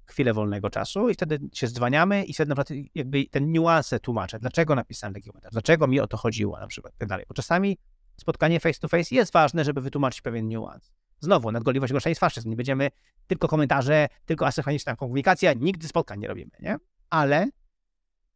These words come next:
trzeba naprawdę pilnować, żeby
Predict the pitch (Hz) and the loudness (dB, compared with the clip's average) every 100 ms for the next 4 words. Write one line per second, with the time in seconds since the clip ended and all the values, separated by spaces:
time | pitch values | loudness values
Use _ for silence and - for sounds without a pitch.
0 | _ _ _ _ _ _ _ - 143 147 | _ _ _ _ _ _ _ -2 2 2
1 | 170 _ _ - 139 135 170 - 170 127 | 0 _ _ -2 2 2 2 0 0 2
2 | 101 160 208 - - 147 151 160 | 4 2 2 -4 -2 0 2 2